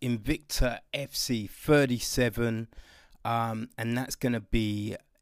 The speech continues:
Gina Frey against Ashley Cummings, um, and that's for the atomweight belt. And then in, um, November, we got Invicta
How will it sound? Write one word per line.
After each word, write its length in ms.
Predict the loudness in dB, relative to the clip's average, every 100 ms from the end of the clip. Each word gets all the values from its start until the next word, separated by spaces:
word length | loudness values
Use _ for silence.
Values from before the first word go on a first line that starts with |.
| -12
Gina 640 | -10 -10 -4 2 4 4
Frey 840 | 0 -6 -6 2 2 4 0 -2 -6 _ _ -10
against 480 | -8 -2 -2 -2 -6 -2
Ashley 500 | -2 -2 -4 -8 -10 _ _
Cummings, 1040 | -4 0 2 4 4 2 0 -2 -4 -8 -12 -18 -20 -20 _ 2
um, 400 | 6 6 6 0
and 300 | -2 2 4
that's 260 | 4 2 -4
for 120 | -4
the 200 | -4 -4 _
atomweight 680 | 0 2 2 2 4 2 0 -4
belt. 420 | 0 2 2 0 -6 _ _ _ _ _ _ _ _ -16 -16 _ _ -6
And 340 | -2 2 4
then 600 | 4 4 4 2 0 -2 -8 -20 _ _ _ -6
in, 420 | -2 0 2 2
um, 680 | 2 0 0 -2 -2 -4 -6 -6
November, 1200 | -8 -4 -4 -6 -8 -2 0 2 0 2 0 -2 -10 -18 -20 _
we 120 | -8 0
got 160 | 0
Invicta 640 | 0 0 0 0 -2 -4